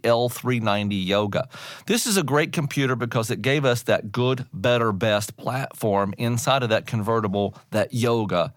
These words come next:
portfolio size. But what we're talking about, though, is your traditional fourteen-inch and fifteen-inch clamshell.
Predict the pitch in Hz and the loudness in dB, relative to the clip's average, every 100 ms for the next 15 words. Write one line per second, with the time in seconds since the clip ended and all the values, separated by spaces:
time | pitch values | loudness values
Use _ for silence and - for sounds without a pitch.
0 | _ - - - 131 131 131 98 82 - | _ -8 -4 -2 0 2 2 0 -2 -2
1 | 76 80 92 - _ - 208 294 233 226 | -2 -2 -6 -14 _ -2 0 0 2 2
2 | 226 196 151 127 135 131 123 123 123 180 | 2 4 4 4 2 2 0 -2 0 0
3 | 185 165 151 139 - - 165 139 170 147 | 2 2 4 2 -2 -2 0 0 0 2
4 | 135 117 - 117 113 127 - 120 110 - | 0 -2 -2 -2 0 -2 0 -2 -2 -4
5 | - 95 95 - 82 - | -2 0 0 -2 -4 -4